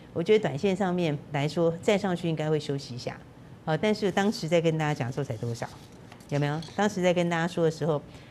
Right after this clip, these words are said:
那时候才五十出头而已，哎，对不对？那距离现在是非常遥远的，是不是？然后从那里开始就一路创新高，对不对？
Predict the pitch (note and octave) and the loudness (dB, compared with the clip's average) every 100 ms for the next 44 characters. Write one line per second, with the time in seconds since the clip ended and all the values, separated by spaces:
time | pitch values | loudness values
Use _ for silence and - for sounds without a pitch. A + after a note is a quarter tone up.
0 | - - F3 E3 E3+ E3+ D#3+ C3 B2 - | -10 0 2 2 2 2 2 0 0 -4
1 | - - D#3 E3 G#3 F#3 D3 C3+ C3 - | -8 -6 -4 -4 -4 -2 -2 -2 -4 -6
2 | - - - - - - - C3 B2+ - | -12 -16 -20 -20 -20 -12 -2 0 0 -4
3 | - - - - E3 D#3+ A3+ D#3+ G3 F#3 | -14 -20 -18 -8 0 4 6 6 4 4
4 | F#3 F3 F3 D3+ C3 A#2+ C3+ - - - | 4 4 4 4 2 2 0 -2 -8 -10
5 | - - - - - D3 B2+ C3 - - | -14 -18 -18 -16 -4 0 0 -2 -6 -10
6 | - D3+ G3+ G3 F3 G3+ E3+ E3+ E3 D3 | -4 2 4 4 4 4 4 2 -2 0
7 | D3+ C#3 C#3 - - B2 A2+ - - - | 0 0 0 -2 -4 -4 -6 -8 -14 -16
8 | - - - C#3+ C#3 C#3+ | -18 -18 -4 2 2 2